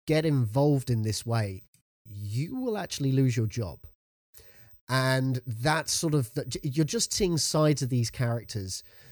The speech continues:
You know, you're seeing Ted being stronger, you're seeing Jordan being more compassionate, and you're seeing Todd being a genuinely good surgeon and wary and competent. And that, I think, is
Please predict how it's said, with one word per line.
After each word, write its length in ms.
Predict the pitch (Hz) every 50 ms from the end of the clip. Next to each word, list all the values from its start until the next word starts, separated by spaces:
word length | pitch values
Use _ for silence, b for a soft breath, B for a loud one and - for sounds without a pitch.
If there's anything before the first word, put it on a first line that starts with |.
| B B B
You 120 | 123 127 123
know, 80 | 117 113
you're 180 | 117 120 123
seeing 220 | - - 135 123 117
Ted 340 | - - 175 180 175 143
being 260 | - 151 147 135 127 120
stronger, 560 | - - - 123 117 113 107 101 104 101 98 B B B B B B
you're 80 | 123
seeing 220 | 117 - 120 113 113
Jordan 400 | 104 139 156 165 165 151 156 131
being 240 | 139 135 123 123 120
more 160 | 120 117 110
compassionate, 680 | - 123 110 - 120 110 101 - - 104 101 101 - - B B B B
and 120 | 113 117
you're 60 | 120 110
seeing 280 | - 120 113 113 113
Todd 480 | 110 - - - 143 127 113 110 101 101 B B B B 120 B - 110 - -
being 400 | 143 135 131 127 120 117 117 107 - _
a 80 | - 117 104 95 -
genuinely 1040 | - - - 123 135 135 135 135 123 110 127 123 117 113 110 113 113 110 107 117 - 110 110 - _ _ _ _
good 240 | - 135 131 123 110
surgeon 580 | - - - 127 120 120 110 - 113 107 110 - -
and 380 | 107 104 107 107 107 104 104 - - _ _ -
wary 600 | 143 110 113 127 120 123 127 123 117 117 117 113 -
and 300 | 107 107 107 107 98 -
competent. 680 | - - - 135 135 120 - 120 - - 92 78 71 - B B B B B B B B 123 107 B _
And 440 | 113 117 117 117 117 117 117 107 - -
that, 340 | 131 117 110 139 151 147 - -
I 80 | 123
think, 280 | 117 - 123 117 107 113
is 300 | 117 107 101 - -